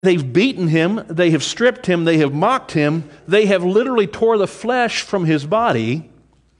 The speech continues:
And he's now being led away along with these two other guys down this rocky, rough terrain,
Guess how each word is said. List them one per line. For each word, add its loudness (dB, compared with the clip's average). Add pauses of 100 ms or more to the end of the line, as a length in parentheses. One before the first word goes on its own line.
And 2
he's 2
now 2
being 2
led 4
away 2
along 2
with 0
these -2
two 2
other 4
guys 2 (280)
down 2
this 2
rocky, -2
rough -2
terrain, 0